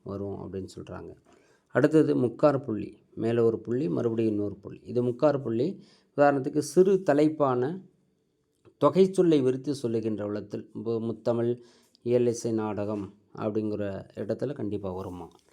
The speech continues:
அடுத்த முற்றுப்புள்ளி, ஒரு செயல் சொற்றொடரில் இறுதியில கண்டிப்பா வரக்கூடியது முற்றுப்புள்ளி. சொற்குற்றங்களை, சொற்குறுக்கங்களை அடுத்து முற்றுப்புள்ளி கண்டிப்பா வரும் அப்படின்னு சொல்றாங்க. சொற்குறுக்கங்கள்னா இப்போ ஊராட்சி ஒன்றிய திருவிக்கா, ஆ, ஊராட்சி ஒன்றிய நடுநிலைப்பள்ளி, அதெல்லாம் சுருக்கி சொல்லக்கூடிய இடத்துல கண்டிப்பா வரும்.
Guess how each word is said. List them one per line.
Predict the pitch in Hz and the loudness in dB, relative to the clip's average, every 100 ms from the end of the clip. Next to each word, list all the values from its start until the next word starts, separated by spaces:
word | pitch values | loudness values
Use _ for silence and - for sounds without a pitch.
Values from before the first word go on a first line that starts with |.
| _ _ _ | _ _ _
அடுத்த | - 147 151 | 0 6 6
முற்றுப்புள்ளி, | 147 143 165 160 139 117 | 6 4 2 4 2 2
ஒரு | 113 107 | 0 0
செயல் | 113 123 139 135 131 | 0 2 0 -2 -4
சொற்றொடரில் | 127 135 123 127 143 | -2 0 0 0 0
இறுதியில | 143 160 165 151 123 | 2 4 4 2 0
கண்டிப்பா | 113 113 120 117 | 0 0 2 0
வரக்கூடியது | 107 104 110 135 | 0 -4 -4 -4
முற்றுப்புள்ளி. | 104 98 110 104 104 110 - _ _ _ _ - | -6 -6 -8 -6 -4 -4 -6 _ _ _ _ 0
சொற்குற்றங்களை, | 170 175 175 190 180 151 135 110 - _ - | 2 2 2 2 4 2 2 0 -6 _ -2
சொற்குறுக்கங்களை | 156 160 - 165 165 160 143 135 120 | 0 0 0 0 0 2 2 2 2
அடுத்து | 123 151 196 | 2 0 2
முற்றுப்புள்ளி | 160 117 - 127 123 113 101 - _ _ - | 2 0 -4 -6 -4 -4 -6 -10 _ _ -10
கண்டிப்பா | 123 120 123 113 | 0 2 4 2
வரும் | 107 110 113 | 2 2 0
அப்படின்னு | 107 104 | -2 -6
சொல்றாங்க. | 98 98 98 - | -8 -8 -8 -4
சொற்குறுக்கங்கள்னா | 139 139 151 135 139 127 135 | -4 -2 -4 -2 -2 -2 -2
இப்போ | 139 131 | -2 -2
ஊராட்சி | 131 135 131 127 | 2 0 0 -2
ஒன்றிய | 120 110 123 117 - | -2 2 0 0 0
திருவிக்கா, | 127 123 120 120 123 127 - _ _ _ 131 | -2 0 -2 0 0 -2 -10 _ _ _ -6
ஆ, | 123 120 | -4 0
ஊராட்சி | 123 127 120 - | 2 4 2 -2
ஒன்றிய | 120 110 113 | -4 -4 -4
நடுநிலைப்பள்ளி, | 113 117 117 113 - 110 113 113 | -2 -2 -2 -4 -4 -2 -2 0
அதெல்லாம் | 123 139 | 0 -2
சுருக்கி | 139 180 180 180 | -2 2 0 0
சொல்லக்கூடிய | 160 147 123 117 110 | -2 -2 -2 -2 -2
இடத்துல | 110 123 131 | -4 -6 -6
கண்டிப்பா | 110 107 104 98 | -4 -4 -4 -6
வரும். | 95 98 95 | -6 -8 -10